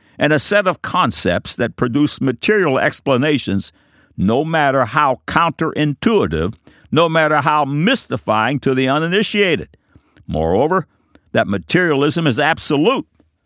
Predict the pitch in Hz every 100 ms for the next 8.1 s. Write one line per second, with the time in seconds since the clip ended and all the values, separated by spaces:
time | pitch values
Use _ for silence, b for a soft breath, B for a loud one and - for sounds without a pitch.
0 | _ - 73 90 127 - 80 120 113 80
1 | 98 110 85 82 82 80 110 90 76 -
2 | 143 92 85 78 78 131 156 - - _
3 | _ _ _ _ _ _ _ _ _ _
4 | _ _ _ b b b 95 98 113 110
5 | 131 147 113 92 - 98 151 156 - 131
6 | 110 113 139 139 - 127 - 156 147 120
7 | 165 120 104 110 107 101 147 147 110 127
8 | -